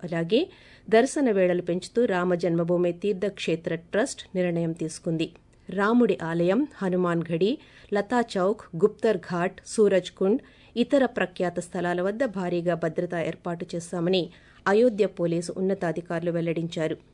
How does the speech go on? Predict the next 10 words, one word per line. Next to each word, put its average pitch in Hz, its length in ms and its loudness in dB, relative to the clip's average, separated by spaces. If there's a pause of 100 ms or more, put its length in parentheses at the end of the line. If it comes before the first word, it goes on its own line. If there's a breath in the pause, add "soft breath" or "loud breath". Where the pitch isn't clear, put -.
(280)
ఈ 185 160 2
ఏడాది 196 340 2
జనవరి 180 440 2
ఇరవై 175 260 2
రెండున 180 420 2 (440 loud breath)
అయోధ్య 214 440 4
రామ 180 260 0
మందిరంలో 175 560 -2
బాలరాముడి 180 640 -2
ప్రాణప్రతిష్ఠ 170 720 -6